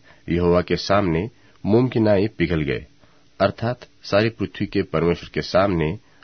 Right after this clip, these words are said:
आकाश ने उसके धर्म की साक्षी दी, और देश-देश के सब लोगों ने उसकी महिमा देखी है। जितने खुदी हुई मूर्तियों की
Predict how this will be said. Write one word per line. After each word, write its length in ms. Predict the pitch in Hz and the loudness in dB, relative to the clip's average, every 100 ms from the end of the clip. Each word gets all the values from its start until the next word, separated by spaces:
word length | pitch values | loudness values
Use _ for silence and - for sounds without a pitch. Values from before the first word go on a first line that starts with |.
| - | -6
आकाश 420 | 82 87 107 104 | -4 0 0 0
ने 220 | 113 95 - - | -2 -4 -6 -12
उसके 220 | - 90 | -6 -4
धर्म 300 | 78 85 95 | -2 -2 -2
की 260 | 82 80 82 | -2 -4 -6
साक्षी 460 | - 78 71 - 78 | -6 -4 -4 -6 -10
दी, 200 | 64 58 _ _ _ - - | -8 -10 _ _ _ -20 -4
और 260 | 85 85 - _ _ - | -2 0 -4 _ _ -16
देश-देश 580 | 69 85 87 - 107 - | -2 0 0 0 -4 -2
के 240 | 80 85 - - | -2 -4 -4 -10
सब 240 | - 117 | -4 -2
लोगों 260 | 117 117 120 | 0 0 2
ने 120 | 110 | 0
उसकी 280 | 92 - 92 | -2 -4 -2
महिमा 380 | 78 73 78 78 | -2 0 0 0
देखी 340 | 67 67 - | -2 -6 -10
है। 180 | 64 - - - _ _ _ _ - | -12 -14 -20 -20 _ _ _ _ -12
जितने 420 | 71 78 85 80 | -10 -4 0 0
खुदी 320 | - - 73 | -2 -8 -4
हुई 340 | 78 98 92 76 _ - - - | -2 0 -2 -4 _ -20 -12 -2
मूर्तियों 400 | 95 98 110 110 | -2 0 0 0
की 240 | - 104 | 0 -4